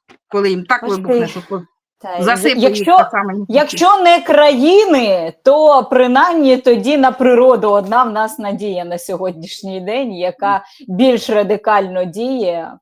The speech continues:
Speaker 2: ніж,
Speaker 1: Я вважаю,
Speaker 2: ніж
Speaker 1: що
Speaker 2: наші
Speaker 1: українці
Speaker 2: політики.
Speaker 1: должны мед-, медитувати на ето. Прямо то, знаєш, як ото ми в молитвах ставимо захисні куполи, захищаємо своїх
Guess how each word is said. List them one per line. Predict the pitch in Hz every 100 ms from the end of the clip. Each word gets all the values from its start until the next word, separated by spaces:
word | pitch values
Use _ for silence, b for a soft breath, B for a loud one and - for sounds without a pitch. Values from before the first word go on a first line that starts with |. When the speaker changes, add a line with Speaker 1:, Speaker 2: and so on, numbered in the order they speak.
| _ _ _ _ _
Speaker 2:
ніж, | 185 185 247
Speaker 1:
Я | 339
вважаю, | 330 294 349 339
Speaker 2:
ніж | 349
Speaker 1:
що | 339
Speaker 2:
наші | 294 294
Speaker 1:
українці | 294 311
Speaker 2:
політики. | 349 339 311
Speaker 1:
должны | 269 285 294 311
мед-, | 285 302 247 226
медитувати | 262 254 285 - 277 247 208 180 180
на | 180 170 - _ _ _ _ _ _ _ _ 156 -
ето. | 156 147 151
Прямо | 208 247 247
то, | 240 247
знаєш, | 247 302 285
як | 240 226
ото | 220 240
ми | 247
в | 247
молитвах | 247 240 247 240 233
ставимо | - 233 226 226 226
захисні | 226 240 240 247
куполи, | 220 233 233 220
захищаємо | 226 220 - 226 254 233 220
своїх | - 226 226 220